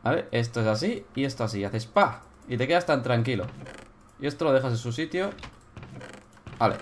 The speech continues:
Vale. Me voy a la trampa de, eh, primero voy a encantarlo tal cual. Y a ver qué sale. Vale, hay que meter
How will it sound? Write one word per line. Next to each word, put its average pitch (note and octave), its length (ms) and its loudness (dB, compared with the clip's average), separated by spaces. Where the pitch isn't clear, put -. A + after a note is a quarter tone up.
Vale. D3 200 8
Me D#3 140 6
voy F#3 260 6
a F#3 140 10
la C#3+ 140 8
trampa D#3+ 420 4
de, C3+ 260 0
eh, A#2 300 2
primero C3 280 2
voy B2+ 100 4
a - 20 0
encantarlo A2+ 400 2
tal G2 260 4
cual. B2 360 0
Y B2 80 0
a A2+ 40 6
ver G#2+ 140 4
qué G2+ 80 -4
sale. D3 260 -2
Vale, F#2+ 140 -2
hay F#2+ 60 -2
que F#2+ 80 -2
meter G2+ 560 0